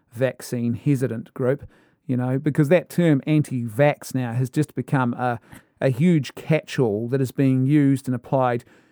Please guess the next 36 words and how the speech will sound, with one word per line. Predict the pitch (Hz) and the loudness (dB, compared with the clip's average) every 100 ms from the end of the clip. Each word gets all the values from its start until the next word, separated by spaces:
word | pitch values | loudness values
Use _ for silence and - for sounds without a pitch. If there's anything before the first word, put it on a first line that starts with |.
| _ | _
to | - 165 - _ | -4 -4 -4 _
everyone | 165 170 135 135 147 127 117 104 117 - _ _ | 2 4 2 2 2 2 -2 -2 -4 -6 _ _
who, | - 143 135 131 | 0 4 4 2
regardless | 151 123 165 165 147 139 139 | -2 2 2 4 0 0 -2
of | 117 | -2
what | 127 | -2
their | 127 - | -4 -6
actual | 127 - 127 117 | -8 -8 -8 -6
position | 127 117 120 - 104 | -6 -6 -6 -8 -2
is. | 151 110 | 0 0
To | - | 0
be | 147 294 | 2 2
anti-vax | 247 196 143 165 147 - - | 2 2 2 2 0 -2 -6
is | 139 | -2
actually, | 170 - 139 135 123 _ _ | -2 -2 -6 -4 -6 _ _
it's | 139 | -2
got | 269 | 2
a | 175 | 2
very | 170 139 | 2 0
clear, | - 175 151 | 0 2 2
I | 123 | 2
think, | 123 - | -2 -6
definition. | 117 131 123 170 104 95 - _ _ _ _ | -6 -6 -4 -6 -6 -12 -20 _ _ _ _
To | 196 | 0
be | 220 160 | 2 2
anti-vax | 175 170 131 123 170 135 143 | 2 2 0 0 0 -2 -10
is | 131 | -8
to | |
be | 127 131 | -6 -4
someone | - 139 123 | -2 -2 -4
who | 120 147 131 - _ _ | -2 0 0 -2 _ _
rejects | 131 131 143 139 - - - | -4 -2 0 -2 -6 -6 2
all | 156 127 | 2 2
vaccinations, | 131 127 - 131 196 - - - - _ _ | -2 -4 -6 0 2 2 -2 -12 -20 _ _
who | 147 | -6
doesn't, | 117 165 156 135 - | 2 2 2 -2 -8